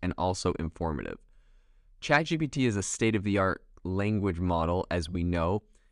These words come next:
but the question that a lot of people have been asking about it is, are Chat G P T essays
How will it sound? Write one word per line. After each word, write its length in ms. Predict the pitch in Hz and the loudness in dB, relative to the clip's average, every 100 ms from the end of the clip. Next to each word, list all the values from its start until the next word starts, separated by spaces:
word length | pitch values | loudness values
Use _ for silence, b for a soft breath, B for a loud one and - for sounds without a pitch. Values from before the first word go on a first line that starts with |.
| - | -6
but 160 | 117 - | -6 -2
the 80 | 117 | -2
question 400 | - 143 - 180 | 2 2 2 0
that 120 | 139 | 2
a 40 | |
lot 300 | 101 98 95 | 2 2 2
of 80 | 110 | 0
people 240 | - 101 | -2 -2
have 160 | 113 98 | 0 0
been 160 | 98 - | -2 -2
asking 400 | 92 95 - 95 | -2 -2 -2 -2
about 260 | 85 82 | 2 2
it 120 | 85 - | 0 0
is, 240 | 92 85 - _ - - | 0 -2 -8 _ -10 2
are 260 | 101 120 | 4 4
Chat 260 | 120 135 101 | 2 2 2
G 140 | 95 | 2
P 140 | 101 110 | -4 -4
T 220 | - 101 - | -2 -4 -2
essays 480 | 90 - 95 90 | -4 0 0 0